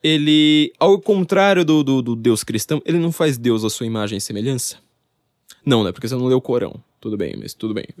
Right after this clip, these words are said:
Vamos lá. Alá não faz isso. Não só não faz isso,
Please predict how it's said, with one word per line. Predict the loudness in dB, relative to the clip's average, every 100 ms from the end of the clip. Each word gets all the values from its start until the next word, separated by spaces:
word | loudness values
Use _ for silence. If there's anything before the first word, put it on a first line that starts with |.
| -20 -20 -18
Vamos | -6 -2 -2
lá. | -6 _ _ 4
Alá | 6 6 4
não | 0
faz | -2 -2
isso. | -4 -6 -10 -14 _ _ _ _ -20 -20 -12 0
Não | 4
só | 4 4 2
não | 0
faz | 0 -4 -2
isso, | -4 -4 -6 -8